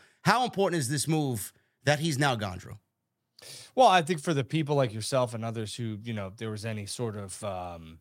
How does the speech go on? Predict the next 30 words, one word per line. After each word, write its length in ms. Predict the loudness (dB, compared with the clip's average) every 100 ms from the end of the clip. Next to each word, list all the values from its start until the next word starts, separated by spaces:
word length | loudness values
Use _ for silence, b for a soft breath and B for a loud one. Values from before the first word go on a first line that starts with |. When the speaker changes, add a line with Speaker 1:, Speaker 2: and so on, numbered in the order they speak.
| -4
Speaker 2:
nightmare 680 | 0 0 0 -2 -2 -6 -8
scenario 720 | -6 -2 0 2 2 2 0
where 160 | 0 -2
Vince 260 | -2 -2
McMahon 360 | -4 -4 -2 -2
was 100 | -4
coming 280 | -2 -2 0
back 260 | 0 -2
to 100 | -4
do 160 | -6 -6
so-, 220 | -4 -6 -4
any 180 | -4 -4
sort 300 | 0 0 0
of, 260 | -2 -4
you 80 | -4
know, 240 | -4 -6 -10 B B B B
um, 400 | 0 2 2 0
overtaking 520 | 2 2 2 0 -2 -4
of 120 | -2
what 160 | -4
had 100 | -4
happened 560 | -2 0 0 0 -4 -4
or 80 | -4
what 200 | -4 -2
is 100 | 2
happening 460 | 4 4 0 -6
is 180 | -6 -8
pretty 220 | 0 0
much 280 | 2 -2 -4
dead. 320 | -4 -2 -4